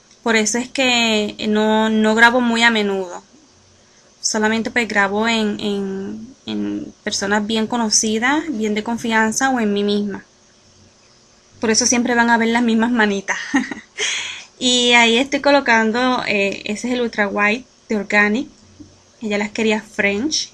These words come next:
y cortitita. Ese es lo que va a ser el nuevo diseño. Ahí coloco el, el blanco y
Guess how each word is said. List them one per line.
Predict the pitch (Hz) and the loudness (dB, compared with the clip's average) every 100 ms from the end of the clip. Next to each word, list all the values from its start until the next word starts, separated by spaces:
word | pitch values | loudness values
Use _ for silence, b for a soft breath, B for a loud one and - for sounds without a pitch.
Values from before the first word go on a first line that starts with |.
| - | -6
y | 214 202 | -4 -4
cortitita. | 185 185 190 - 190 240 415 b b b b b _ - - - - - _ _ _ _ _ _ _ _ _ _ _ _ _ _ _ _ _ _ _ - - | -6 -10 -12 -12 -6 -6 -6 b b b b b _ -20 -20 -20 -20 -20 _ _ _ _ _ _ _ _ _ _ _ _ _ _ _ _ _ _ _ -20 -20
Ese | - 220 220 220 220 | -4 2 2 2 0
es | 214 | 0
lo | 214 | -2
que | 233 | -2
va | 214 | -2
a | |
ser | 214 214 | 0 0
el | 214 | 2
nuevo | 208 202 208 | 2 0 -2
diseño. | 208 - 214 208 214 254 415 - _ _ - _ - | -4 -2 -2 0 0 -2 -4 -10 _ _ -20 _ -12
Ahí | 220 - | -10 -6
coloco | 254 247 226 214 233 | -2 0 0 0 2
el, | 226 220 208 - - | 2 2 0 -4 -6
el | 202 | -6
blanco | 190 208 208 214 208 247 269 | -2 0 2 2 0 -2 -2
y | 247 208 202 | -2 -4 -8